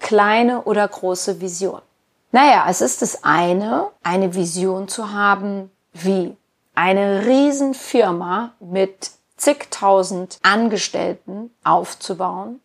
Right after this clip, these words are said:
oder ein soziales Projekt ins Leben zu rufen, was weltweit bekannt werden soll, oder etwas Kleineres. Deswegen, du entscheidest für dich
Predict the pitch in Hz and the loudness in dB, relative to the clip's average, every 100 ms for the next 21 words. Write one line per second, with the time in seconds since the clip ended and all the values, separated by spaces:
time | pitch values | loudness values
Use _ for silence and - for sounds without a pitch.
0 | - 208 214 165 202 - 202 - 208 214 | -2 4 4 4 0 -2 -4 0 0 0
1 | 240 - - 196 214 - - - 170 - | -2 -8 -6 -2 0 -2 -8 -12 -8 -4
2 | 185 190 180 - 190 - 170 - 202 214 | -2 -2 -4 -12 -12 -10 -14 -12 -14 -8
3 | - 202 214 - - - 180 196 196 190 | -2 0 0 -6 -8 -4 4 4 4 0
4 | 180 175 - - 262 285 202 180 190 180 | 0 0 -6 -6 -4 -4 -2 -6 -6 -10
5 | 185 190 226 _ _ _ _ _ _ 190 | -8 -8 -8 _ _ _ _ _ _ -8
6 | 175 185 226 _ - - - 202 - - | -4 -4 -6 _ -10 -6 -4 -2 -4 -10
7 | _ - 202 196 165 160 - - - _ | _ -4 2 2 2 -6 -14 -20 -20 _
8 | _ - 294 240 208 - - - 175 220 | _ 2 2 6 4 4 -8 -12 -2 0
9 | 294 381 - 208 202 214 202 190 190 - | 0 -4 -4 -4 -2 2 2 2 -2 -4
10 | - 175 220 403 - | -2 0 2 0 -4